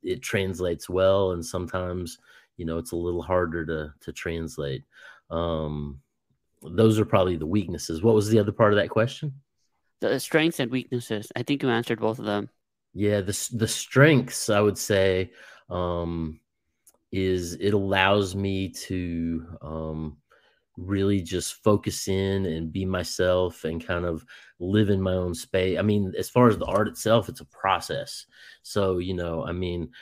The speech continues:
Speaker 1: you have the contemplation aspect of it,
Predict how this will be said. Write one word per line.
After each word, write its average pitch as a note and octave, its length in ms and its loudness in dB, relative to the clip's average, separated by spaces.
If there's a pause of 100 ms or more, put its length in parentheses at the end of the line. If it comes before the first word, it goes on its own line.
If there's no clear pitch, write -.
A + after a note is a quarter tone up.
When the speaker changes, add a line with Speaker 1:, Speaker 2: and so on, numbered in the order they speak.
(200)
Speaker 1:
you G2 180 0
have F#2 280 4
the F2+ 200 -4
contemplation G#2 920 0
aspect F#2 540 -4
of F2+ 220 -2
it, F2+ 200 -4